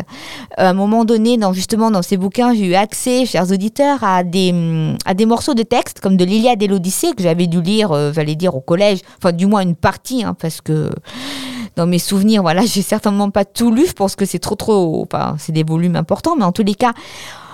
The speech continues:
c'est vrai que lorsqu'on lit le texte mère, si je puis dire, faut parfois chercher loin.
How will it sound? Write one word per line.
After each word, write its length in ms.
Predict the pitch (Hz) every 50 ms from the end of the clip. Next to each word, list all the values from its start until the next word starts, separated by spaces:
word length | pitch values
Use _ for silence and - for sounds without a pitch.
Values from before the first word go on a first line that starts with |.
| - -
c'est 240 | - - - 220 202
vrai 220 | 190 226 285 330
que 140 | - - 190
lorsqu'on 420 | 175 185 - - - - 185 165 - _ _ _ _ -
lit 240 | 170 190 226 247
le 140 | 233 196 180
texte 500 | 180 - 196 185 175 - - - - - 143 139 147
mère, 400 | 151 165 196 247 311 302 - -
si 160 | - - 165
je 100 | - -
puis 160 | - - 160
dire, 340 | 151 175 220 277 302 - - - _ _ _ _ _ _ _ _ _ _ _ _ _ _ _ _ _ _ _ _ _ _ - -
faut 100 | - 175
parfois 320 | 170 - 233 - - 226 240
chercher 360 | - - 190 185 - - 214
loin. 260 | 214 220 214 190 170